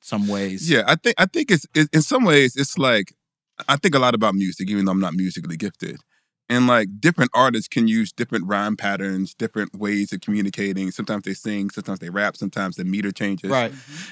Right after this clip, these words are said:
Speaker 2: And so when I approach a topic, I'm asking, "What do I need to do to communicate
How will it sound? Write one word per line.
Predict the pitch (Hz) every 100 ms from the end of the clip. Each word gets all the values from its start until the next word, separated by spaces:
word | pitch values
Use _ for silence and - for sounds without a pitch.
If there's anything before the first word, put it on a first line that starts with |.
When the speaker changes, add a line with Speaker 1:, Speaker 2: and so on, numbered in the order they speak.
| -
Speaker 2:
And | 127 123
so | 156 143 135 127 120 123
when | 123 143
I | 160 -
approach | 120 - 139 123 104
a |
topic, | - 123 123 107
I'm | 117
asking, | 123 127 - 110 101
"What | 160 131
do | 123
I |
need | 117 113 -
to |
do | 98 104 98
to |
communicate | - 104 104 101 - 95 87